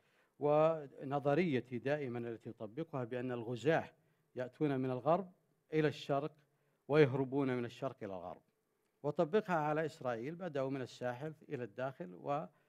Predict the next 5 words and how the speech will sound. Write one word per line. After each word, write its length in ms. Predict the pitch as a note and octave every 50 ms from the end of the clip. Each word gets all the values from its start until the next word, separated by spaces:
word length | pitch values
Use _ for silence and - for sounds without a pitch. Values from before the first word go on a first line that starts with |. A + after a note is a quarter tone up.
| _ _ _ _
والانحصار 880 | D#3 D#3+ D#3 C#3+ B2 A2 - C3+ A#2+ - - D3+ D3 D3 D3+ D3+ D3+ - -
من 200 | D#3 C3+ C#3 D#3
الداخل 600 | D#3 B2+ A#2+ - D3+ C#3 A#2+ - - - G2+ F#2+ - _ _
إلى 180 | F3 D#3 C3 C3+
الساحل. 640 | B2+ - - - D#3 F3 F3 D3+ - G3 A3+ G#3+